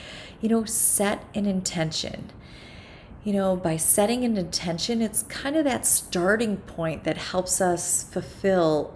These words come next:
all of our needs. 'Cause remember, everything that happens in the universe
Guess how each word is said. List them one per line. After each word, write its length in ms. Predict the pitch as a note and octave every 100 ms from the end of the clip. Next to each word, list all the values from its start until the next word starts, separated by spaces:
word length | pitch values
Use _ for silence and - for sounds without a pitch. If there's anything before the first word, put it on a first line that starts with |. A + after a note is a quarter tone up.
| -
all 300 | E3+ F3+ G3
of 100 | F3+
our 140 | E3+ D#3+
needs. 600 | E3 D#3 - - - - - - - - - - -
'Cause 220 | - A3+
remember, 480 | C4 D#4 D#4 A3+ -
everything 380 | A#3 C#4+ D4+ D#4+
that 120 | C4+
happens 460 | E3 - - B3 B3
in 100 | C4+
the 80 | C4+
universe 840 | C#4+ C#4+ D4 C#4+ - - - -